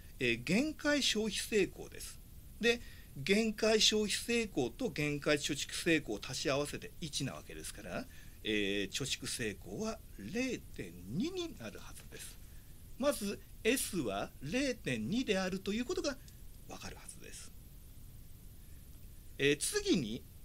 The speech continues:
Nです。自然成長率。これもどっかに書いてあります。Nはどこにあるかっていうと、これです。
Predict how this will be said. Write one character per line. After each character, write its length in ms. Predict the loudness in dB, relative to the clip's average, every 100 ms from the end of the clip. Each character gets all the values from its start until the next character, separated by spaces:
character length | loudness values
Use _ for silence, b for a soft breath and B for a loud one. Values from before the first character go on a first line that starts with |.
| -4
N 300 | 0 2 2
で 120 | 0
す。 220 | -8 -10 -12 -14 -14 -14 -12 -14 -14 B B -8
自 280 | -4 -2 2
然 260 | 2 2
成 300 | 2 4 4
長 220 | 4 2
率。 220 | 2 -2 0
こ 120 | 6
れ 60 |
も 60 | 6 6
ど 120 | 4
っ 20 |
か 160 | 4 4
に 200 | 2 -4 0
書 100 | 0
い 60 |
て 80 | 0
あ 40 | -10
り 80 |
ま 100 | -12
す。 180 | -12 -12 -14 -16 -6 0
N 340 | 0 2 6
は 140 | 6
ど 160 | 6 4
こ 140 | 4
に 160 | 2 2
あ 80 | 0
る 100 | -4
か 140 | -6
っ 40 | -8
て 220 | -8 -6
い 80 | -6
う 60 | -2
と、 220 | 2 2 0 -14 -14 -14 -14 -14 -14 -14 -14 -12 -12 -12 -2
こ 160 | 2
れ 80 | 4
で 140 | 4
す。 200 | 0 -8